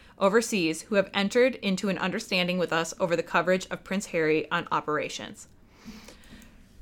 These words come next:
I mean, I was, I think I might have said something like, "Oh, it was probably the Daily Mail or something who broke this story." So obviously I was wrong. It was not a Brit-,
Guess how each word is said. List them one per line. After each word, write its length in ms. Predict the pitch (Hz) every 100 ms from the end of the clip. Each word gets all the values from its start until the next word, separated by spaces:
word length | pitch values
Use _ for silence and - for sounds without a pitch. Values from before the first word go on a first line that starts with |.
| - - - - 240
I 80 |
mean, 220 | 240 269 254
I 160 | 233
was, 280 | 359 427 - - - - -
I 100 | 220
think 200 | 233 339
I 160 | 359 277
might 320 | 226 208 208
have 300 | 214 202 - -
said 260 | - 208
something 300 | 214 208 196
like, 180 | 185 165
"Oh, 180 | 226 226
it 20 |
was 120 | 185
probably 280 | - 226 214
the 120 | 190
Daily 300 | 185 190 190
Mail 360 | 180 185 185 175
or 300 | 160 160 156 -
something 480 | - 175 165 165 165
who 440 | 190 170 165 156 - - _ _ -
broke 300 | 190 190 185
this 140 | 180 170
story." 440 | - 208 190 165
So 220 | 180 202 -
obviously 480 | 208 269 233 214 202
I 120 | 202
was 160 | 220
wrong. 320 | 180 196 190 175
It 80 | 175
was 160 | 185
not 300 | 196 196 - - -
a 80 |
Brit-, 240 | 170 185